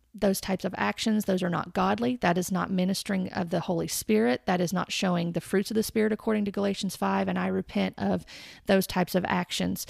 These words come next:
Again, I don't want to paint myself as the victim here, um, that may, just fell prey to this and fell and,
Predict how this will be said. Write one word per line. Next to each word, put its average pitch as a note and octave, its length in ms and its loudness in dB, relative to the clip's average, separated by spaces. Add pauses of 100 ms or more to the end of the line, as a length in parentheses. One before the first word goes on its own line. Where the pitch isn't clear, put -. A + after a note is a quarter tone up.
(220)
Again, G#3 240 2
I A3 140 2
don't C4+ 160 2
want A3+ 100 4
to G3+ 80 2
paint G#3 220 -2
myself G3 360 0
as F3+ 140 0
the F3+ 100 -2
victim G3 460 0
here, A#3 340 2 (360)
um, F3 380 2
that G3 280 0
may, G3 340 0
just G3+ 240 -4
fell E3+ 160 0
prey F#3+ 340 2
to G#3+ 100 4
this G#3+ 340 2
and F3+ 180 -2
fell F#3+ 300 2
and, F#3 300 -2